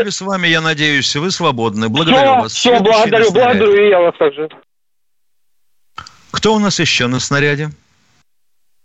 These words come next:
Speaker 2: Здравствуйте, Петр из Ростовской области.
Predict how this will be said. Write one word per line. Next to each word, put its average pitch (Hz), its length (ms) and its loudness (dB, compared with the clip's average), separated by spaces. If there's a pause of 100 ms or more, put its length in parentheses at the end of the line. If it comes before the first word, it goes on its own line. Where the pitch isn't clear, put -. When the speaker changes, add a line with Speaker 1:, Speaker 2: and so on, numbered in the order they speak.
(2250)
Speaker 2:
Здравствуйте, 170 540 0
Петр 165 260 -4
из 127 160 -2
Ростовской 123 560 -2
области. 85 440 -4